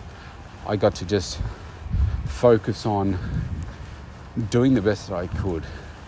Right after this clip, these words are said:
So learning how to learn better, study better, become really focused on, on that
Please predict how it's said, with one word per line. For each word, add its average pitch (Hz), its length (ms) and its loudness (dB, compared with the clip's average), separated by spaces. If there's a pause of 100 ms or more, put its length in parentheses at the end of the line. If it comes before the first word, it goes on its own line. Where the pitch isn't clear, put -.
(920)
So 92 440 2 (100)
learning 113 400 6
how 90 200 0
to 90 380 -4 (420)
learn 104 400 4
better, 67 300 2 (560)
study 98 420 -2
better, 82 300 -2
become 92 360 0
really 104 200 0
focused 98 560 -2
on, 82 240 -2 (600)
on 87 200 -2
that 82 520 -2